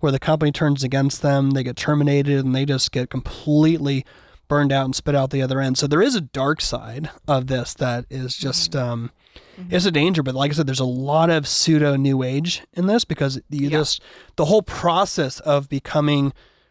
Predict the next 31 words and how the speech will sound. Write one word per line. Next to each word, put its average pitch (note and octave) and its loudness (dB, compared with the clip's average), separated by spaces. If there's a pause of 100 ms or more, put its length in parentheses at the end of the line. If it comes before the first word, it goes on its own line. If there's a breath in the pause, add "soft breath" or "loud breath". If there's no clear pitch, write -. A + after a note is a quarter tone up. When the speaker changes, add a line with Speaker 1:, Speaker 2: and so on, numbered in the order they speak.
(380 soft breath)
Speaker 1:
a D3+ 0
top C#3 0
earner D3 2
now, F#3+ 4
you F#3 0
do D3 2
have D#3+ 0
to E3 -8
become C#3+ -2
the C#3+ -2
sort D3 -2
of B2+ -10
cult - 0
of D3 -2
personality C#3+ 0
or B2+ -4
a B2+ -8
girl C#3+ 2
boss. F#3 2
And C#3 2
there's C#3 0
times F#3+ 0
where C#3+ -2
I've C3+ -6
even D3+ -4
looked, C#3+ -4 (640 soft breath)
like, C3+ 0
side D#3 2
by D3 0
side C3 0 (160)
with C3+ 0